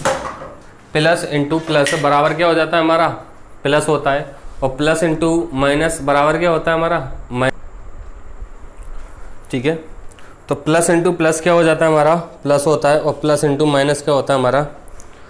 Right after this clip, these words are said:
Minus हो जाता है। Plus into plus, plus, plus into minus,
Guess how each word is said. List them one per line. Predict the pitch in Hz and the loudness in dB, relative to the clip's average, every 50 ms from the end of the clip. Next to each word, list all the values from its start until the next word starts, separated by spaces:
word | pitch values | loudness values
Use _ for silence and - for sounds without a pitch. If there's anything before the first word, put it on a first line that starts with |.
| - - - - - | -20 -20 -20 -10 -6
Minus | 127 120 117 123 127 131 123 - | -2 0 0 0 0 -2 -2 -4
हो | 120 | -4
जाता | - 104 95 - 110 107 | -4 -4 -6 -8 -10 -14
है। | - - - - - - - - - - - - - - - - - - - - - | -14 -14 -18 -20 -20 -20 -20 -20 -20 -20 -20 -20 -20 -20 -20 -20 -20 -20 -20 -10 -6
Plus | 127 127 139 151 147 147 - 120 - - | -2 0 0 0 0 -2 -10 -12 -6 -4
into | 117 117 110 113 131 123 | -4 -4 -2 -4 -6 -6
plus, | - - 117 117 123 123 - - - - - - - - - - - - - | -4 -4 -4 -4 -4 -4 -8 -14 -18 -20 -20 -20 -20 -20 -20 -20 -20 -10 -6
plus, | 123 117 117 131 - - - - - - - - - - - - - - - - | -4 -2 -2 -4 -6 -8 -16 -20 -20 -20 -20 -20 -20 -20 -20 -20 -20 -20 -12 -4
plus | 127 123 131 139 135 135 - 123 | -2 0 0 0 0 -2 -4 -2
into | 120 117 117 139 135 | -2 -2 0 0 0
minus, | 127 120 113 113 110 117 123 120 120 - | 0 2 2 0 0 0 -2 -4 -8 -12